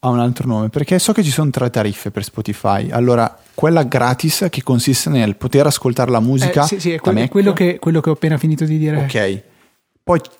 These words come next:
Speaker 1: e questa qua. Poi c'è la premium e l'altra. Sono cinque e dieci euro, uno solo Mac, uno tutti i dispositivi, ma
Speaker 2: Unli-
Speaker 1: unlimited. Noi abbiamo la unlimited per un mese.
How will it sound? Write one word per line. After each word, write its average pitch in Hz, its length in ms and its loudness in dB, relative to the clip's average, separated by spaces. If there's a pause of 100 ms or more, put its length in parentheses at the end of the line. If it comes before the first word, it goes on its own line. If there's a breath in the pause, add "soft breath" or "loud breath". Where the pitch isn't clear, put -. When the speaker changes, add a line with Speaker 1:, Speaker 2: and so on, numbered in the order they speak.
(500)
Speaker 1:
e 127 120 -2
questa 123 260 -2
qua. 107 200 0
Poi 180 180 0
c'è 139 100 0
la 120 140 2
premium 196 520 2 (920)
e 120 100 0
l'altra. 107 560 2
Sono 131 240 0
cinque 165 440 2
e 123 40 2
dieci 120 380 -2
euro, 180 460 0
uno 143 200 0
solo 127 200 -4
Mac, 123 280 -2
uno 127 140 0
tutti 139 180 -6
i 151 40 0
dispositivi, 165 480 0
ma 160 300 0 (500 soft breath)
Speaker 2:
Unli- 135 220 2
Speaker 1:
unlimited. 135 640 2 (120)
Noi 196 220 4
abbiamo 143 440 2
la 117 320 0
unlimited 110 540 -2
per 110 140 -4
un 104 100 0
mese. 101 440 -4